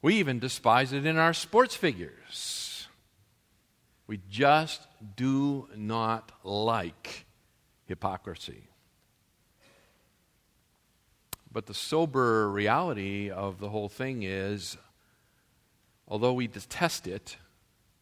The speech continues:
we despise it, we hate it,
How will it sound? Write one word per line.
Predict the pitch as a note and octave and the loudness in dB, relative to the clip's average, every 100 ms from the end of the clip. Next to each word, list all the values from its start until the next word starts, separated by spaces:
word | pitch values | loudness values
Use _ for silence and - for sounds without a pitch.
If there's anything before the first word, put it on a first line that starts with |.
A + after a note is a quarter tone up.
| _ _ | _ _
we | F#2+ | -12
despise | F2+ - - - C3 B2+ A2+ D#2+ | -8 -6 -8 0 2 2 0 -4
it, | D#2 E2 - - - _ _ _ _ - | -12 -16 -20 -20 -20 _ _ _ _ -14
we | |
hate | G2 E3+ F#3 C#3 | 0 6 8 6
it, | E2+ B1+ - _ - | 2 -10 -18 _ -20